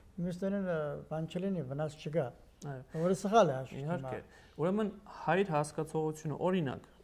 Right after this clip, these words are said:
Speaker 2: ը, Գործք առաքելոց յոթի օր գլուխ, Ստեփանոսը, որ առաջին ահատակն ու բացառիկ քրիստոնյա էր, երբ որ իր խոսքը սկսեց հրեաներին, հայրեր և եղբայրներով դիմեց։ Այսինքն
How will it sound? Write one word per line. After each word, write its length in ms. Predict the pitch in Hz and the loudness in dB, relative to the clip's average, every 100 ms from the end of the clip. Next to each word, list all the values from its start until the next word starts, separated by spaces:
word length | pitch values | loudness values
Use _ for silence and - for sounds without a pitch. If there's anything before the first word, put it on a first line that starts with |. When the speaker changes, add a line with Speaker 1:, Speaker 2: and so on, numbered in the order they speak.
| - | -18
Speaker 2:
ը, 140 | - - - - | -16 -16 -18 -10
Գործք 360 | 143 143 - 139 | -4 -4 -4 -6
առաքելոց 540 | 139 139 170 196 - | -6 -4 -4 -6 -6
յոթի 260 | 139 - 151 | -8 -6 -6
օր 140 | 147 | -6
գլուխ, 260 | 131 113 - | -8 -10 -10
Ստեփանոսը, 600 | 143 143 165 165 160 127 | -8 -6 -4 -4 -6 -8
որ 200 | 113 - - - - - - - - | -12 -16 -20 -20 -20 -20 -20 -18 -6
առաջին 460 | 131 143 143 151 143 | -2 -2 -4 -6 -4
ահատակն 500 | 139 143 139 139 110 | -6 -6 -6 -8 -10
ու 80 | 101 | -12
բացառիկ 580 | - 127 131 - 135 135 | -6 -4 -4 -4 -4 -6
քրիստոնյա 640 | - 117 - - 131 120 101 | -10 -14 -14 -12 -12 -12 -12
էր, 240 | 123 233 - _ - - - - | -10 -12 -14 _ -20 -20 -20 -10
երբ 200 | 151 147 | -6 -2
որ 140 | 156 | -2
իր 80 | 151 | -2
խոսքը 400 | - 151 151 139 | -4 -6 -6 -12
սկսեց 500 | - - - 117 - | -14 -16 -12 -10 -10
հրեաներին, 600 | 139 127 123 117 170 233 | -10 -10 -10 -8 -8 -6
հայրեր 460 | 156 143 143 165 185 | -6 -4 -4 -4 -4
և 160 | 139 131 | -6 -8
եղբայրներով 760 | 123 - 131 123 120 98 - | -12 -12 -12 -10 -10 -12 -14
դիմեց։ 420 | - - - - - - - - | -18 -18 -20 -20 -20 -20 -20 -20
Այսինքն 500 | - - 143 147 | -20 -10 -6 -4